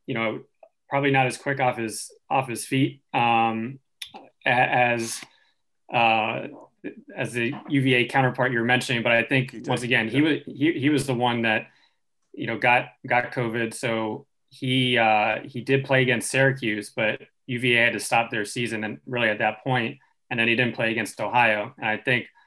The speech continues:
Speaker 1: if they had gone, you know, they could have easily made, made it two more games to the A C C championship.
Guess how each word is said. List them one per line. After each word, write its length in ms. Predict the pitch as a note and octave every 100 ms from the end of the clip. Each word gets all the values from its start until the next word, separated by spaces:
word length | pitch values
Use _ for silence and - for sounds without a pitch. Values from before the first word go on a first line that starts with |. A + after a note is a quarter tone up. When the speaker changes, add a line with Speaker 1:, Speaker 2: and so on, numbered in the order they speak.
| _ _ _ _ -
Speaker 1:
if 380 | C3+ B2+ - - _ -
they 180 | B2+ B2+
had 420 | B2+ B2 A#2 B2+
gone, 380 | A#2+ A#2+ C3 -
you 60 |
know, 240 | A#2 A#2 B2+ _
they 100 | B2
could 200 | A#2 C3+
have 80 | B2
easily 260 | B2 A#2+ A2+
made, 300 | A#2 A#2+ - -
made 160 | B2+
it 80 | B2+
two 100 | C3
more 160 | B2 A2
games 340 | A2 A2 G#2
to 60 | -
the 120 | -
A 40 |
C 220 | - - A2+
C 160 | E3+
championship. 680 | C#3 A2+ A2+ G#2 A#2+ A#2